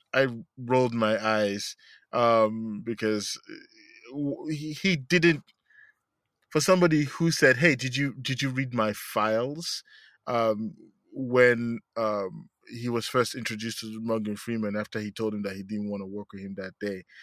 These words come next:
Um, it was kind of weird to see somebody who acted like he was a big shot, um, and then you see how he is, um, and how he takes shortcuts.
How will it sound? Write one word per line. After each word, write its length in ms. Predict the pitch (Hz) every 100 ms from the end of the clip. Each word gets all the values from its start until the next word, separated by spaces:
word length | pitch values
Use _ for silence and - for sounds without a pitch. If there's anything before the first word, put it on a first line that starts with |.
| - - _
Um, 600 | 107 110 107 104 107 107 _ _ _ _ _ _ _ _ _ _ _ _ _ _ -
it 120 | 151
was 180 | 151 -
kind 320 | - 175 147
of 340 | 127 107 - _ _ _ _ _ _ _ _ _
weird 640 | 156 131 123 131 135 143 143
to 100 | 127
see 220 | - 135
somebody 540 | - 127 123 120 120 120 - _ -
who 340 | 185 180 190 - _ -
acted 520 | 147 160 185 175 - _ _ 147
like 160 | 156
he 80 | 185
was 180 | 170 156
a 80 | 143
big 300 | 131 147 -
shot, 360 | 185 180 180 _ _ _ _ -
um, 380 | 131 127 120 120 -
and 200 | 139 131
then 300 | 131 127 117
you 140 | 131
see 280 | 135 - 151
how 220 | 135 135 123
he 140 | 120
is, 300 | 131 135 - _ _ _ _
um, 500 | 120 113 110 107 95 _ _ _ _ _ _ _ _ _ _ _ _ _ _ _ _ _ -
and 100 | 131
how 200 | 139 147
he 120 | 127
takes 340 | - 143 127 -
shortcuts. 920 | 135 - 117 120 - 151 160 -